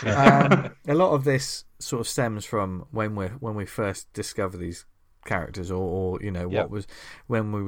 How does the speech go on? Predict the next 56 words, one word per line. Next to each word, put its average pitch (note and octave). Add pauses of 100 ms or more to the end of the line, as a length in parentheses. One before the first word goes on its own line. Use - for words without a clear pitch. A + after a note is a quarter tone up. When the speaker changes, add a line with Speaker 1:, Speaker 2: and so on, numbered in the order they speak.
Speaker 2:
were G2
first A2
entranced G2+
with F2+
it. -
And, G#2
um, G2+ (440)
I C3
had C#3
this, -
um, G#2 (840)
it C#3
was D3
like B2+
a B2+
compilation, A#2+ (140)
like G2+
a, G#2
<laughs> -
like -
a, C3 (300)
a C3+
trade C3+
paperback, C3+
if -
you F2
will. - (560)
Um, A#2+
and A#2+
it A#2
was B2
just D3+
a, B2 (100)
<laughs> -
it D3+
was D3+
just F#3
a E3
reprint D#3
of, A2+
like, A2
loads C#3
of B2
old A#2+
Superman G#2+
stories, G2+
like, F2
black A2
and G#2
white G2
sort F#2
of F#2
short -
stories F2+
and F#2
stuff. -